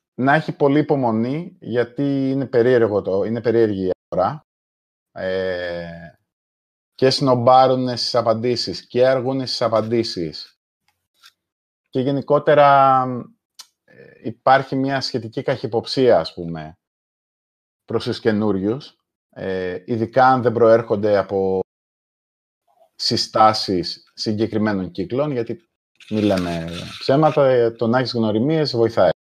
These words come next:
Δηλαδή, ξέρω εγώ, αν ο Σάββας, αν το Game Over είχε εκδοτικό οίκο και εγώ είχα γράψει το πρώτο μου βιβλίο και το είχε διαβάσει ο Σάββας, θα έβγαινε πολύ πιο εύκολα από το να ερχόταν από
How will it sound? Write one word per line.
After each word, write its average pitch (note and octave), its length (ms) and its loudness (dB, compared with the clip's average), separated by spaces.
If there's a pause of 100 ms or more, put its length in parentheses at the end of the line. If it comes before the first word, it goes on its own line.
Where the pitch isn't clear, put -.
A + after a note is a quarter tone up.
(140)
Δηλαδή, F#2+ 580 0 (880)
ξέρω G2 180 -4
εγώ, G2 80 0
αν G#2+ 140 2
ο G2 60 -2
Σάββας, G2+ 880 2 (340)
αν G#2+ 140 -6
το G#2+ 120 0
Game A#2 200 2
Over A#2 240 4
είχε A2+ 260 0 (360)
εκδοτικό G2+ 520 0
οίκο A#2 340 0
και F#2 880 -2 (1300)
εγώ A#2 480 6
είχα A#2 220 2
γράψει A#2 300 0
το A#2+ 100 0
πρώτο A#2 240 -2
μου A2 160 -4
βιβλίο A2 400 -2
και G#2 80 -10
το B2 100 -4
είχε A#2 120 -6
διαβάσει A2 360 -2
ο - 20 -12
Σάββας, D#3 680 0
θα C3+ 100 0
έβγαινε B2+ 320 0
πολύ B2+ 200 0
πιο B2 160 2
εύκολα C3+ 300 2
από B2+ 100 -4
το A#2 60 -4
να A2+ 100 -2
ερχόταν A#2+ 400 -2
από G#2+ 480 -8